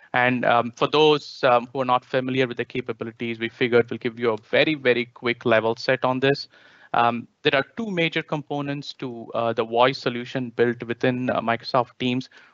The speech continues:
One is the P B X or the call control functionality, right? That's the top half of the chart that you see. It's essentially giving you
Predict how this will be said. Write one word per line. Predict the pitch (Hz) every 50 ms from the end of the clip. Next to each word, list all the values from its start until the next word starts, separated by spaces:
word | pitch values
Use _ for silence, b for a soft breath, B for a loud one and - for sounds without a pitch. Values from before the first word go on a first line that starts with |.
| b b
One | 135 139 147 165 170
is | 165 139 -
the | - 160
P | 123 - 139 123 117
B | - 123 120 120
X | 117 120 120 - -
or | 113 104
the | 107 -
call | - - 117 117 120
control | 120 - 113 110 - 113 113 113
functionality, | - - 110 107 - - - - 98 - - - 113 117
right? | 110 113 117
That's | - 120 120 - -
the | -
top | - - - 120 117 117 - -
half | - 113 110 110 117 - -
of | 117 - -
the | 110 104 101 104 b b b b b b b
chart | - - - 123 120 120 120 120
that | 117 -
you | - 117 117
see. | - - - - 123 123 123 123 b b b b
It's | - 135 -
essentially | 156 151 - 160 160 151 143 - 147 135 127 123 123 120
giving | - 131 120 117 120 123 123
you | 123 120 120 117 117 117